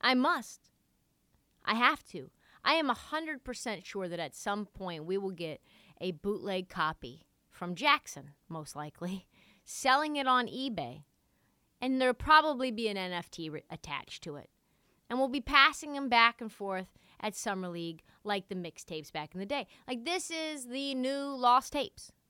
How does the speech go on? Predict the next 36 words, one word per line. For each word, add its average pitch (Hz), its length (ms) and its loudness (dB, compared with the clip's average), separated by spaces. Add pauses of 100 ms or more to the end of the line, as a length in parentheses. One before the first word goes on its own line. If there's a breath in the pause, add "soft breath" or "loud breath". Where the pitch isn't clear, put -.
of 185 160 -4
Draymond 185 400 -6
Green. 165 220 -10 (360)
Like, 170 180 -6 (100)
it, - 140 -10
we 240 220 -4
need, 247 460 -4
we 240 160 -2
need 240 320 -2
to 196 80 -4
know 165 240 -4
what 156 160 -4
he 151 80 -8
said. 147 340 -8 (300 loud breath)
I 285 120 2
can 320 160 -4
tell 370 240 8
it's - 160 0
like, 202 340 0 (1300)
"Listen, 311 600 4
I'm 330 140 6
not 359 220 6
trying 277 220 2
to 240 80 2
place 220 320 -2
blame 254 680 2
on 233 200 0
Jordan 247 400 2
in 233 180 0
any 262 220 2
way 247 280 4
'cause 233 220 -6
that 262 200 8
would 233 120 0
be 202 120 -6
horrible. 233 920 2